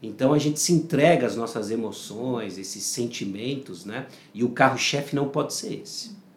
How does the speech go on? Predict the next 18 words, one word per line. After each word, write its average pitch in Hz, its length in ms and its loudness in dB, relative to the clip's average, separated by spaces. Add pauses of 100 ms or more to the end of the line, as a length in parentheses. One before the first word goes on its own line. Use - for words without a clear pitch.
(100)
ok? 135 340 -10 (440)
Ah, 92 360 -4
então, 104 640 0 (640)
nada 117 300 2
do 127 100 0
que - 100 0
você 131 280 2
vai 120 200 6
realmente, 123 540 2
do 110 100 -10
que 123 100 0
realmente 156 320 6
importa 143 540 4
na 107 80 -4
construção 113 540 -4
de 127 100 2
um 117 40 0
relacionamento 110 840 -6